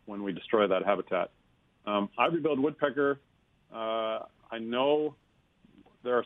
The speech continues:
specimens that we, that are on record from, uh,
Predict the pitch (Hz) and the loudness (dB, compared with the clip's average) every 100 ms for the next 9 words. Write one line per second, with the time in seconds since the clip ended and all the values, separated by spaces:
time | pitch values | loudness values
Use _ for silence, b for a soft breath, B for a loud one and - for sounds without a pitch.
0 | - 131 135 127 131 127 120 117 - 117 | -2 -4 -4 -4 -4 -2 -4 -4 -6 -8
1 | - 117 120 120 117 123 110 120 - 123 | -8 -4 0 2 2 0 0 -2 -2 -4
2 | - 110 107 104 101 95 _ _ - - | -6 -10 -8 -6 -8 -10 _ _ -20 -12
3 | 101 98 98 | -6 -2 -2